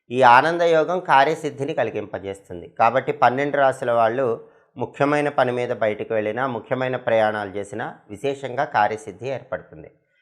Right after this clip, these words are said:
అలాగే రాశిచక్రం చార్ట్లో గ్రహాల స్టేటస్ తీసుకుంటే, మంగళవారానికి అధిపతి అయిన కుజుడు మేషరాశిలో సొంత ఇంట్లో బలంగా ఉన్నాడు. కాబట్టి స్థలాలు,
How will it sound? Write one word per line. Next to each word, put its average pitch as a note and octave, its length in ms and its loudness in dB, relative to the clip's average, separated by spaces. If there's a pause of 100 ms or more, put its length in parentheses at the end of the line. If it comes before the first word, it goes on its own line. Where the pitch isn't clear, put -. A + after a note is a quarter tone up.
(260)
అలాగే C#3+ 320 6
రాశిచక్రం D3+ 680 0 (100)
చార్ట్లో C3+ 320 2
గ్రహాల B2 420 2
స్టేటస్ A#2 480 -4
తీసుకుంటే, G2+ 800 -4 (300)
మంగళవారానికి E3 840 6
అధిపతి D3 380 -2
అయిన C#3+ 160 -2
కుజుడు C#3+ 800 -2
మేషరాశిలో C3+ 800 -2
సొంత B2+ 340 -4
ఇంట్లో D#3+ 300 -2
బలంగా C3 500 0
ఉన్నాడు. F#2+ 340 -6 (160)
కాబట్టి A#2 600 -2 (340)
స్థలాలు, C3+ 680 6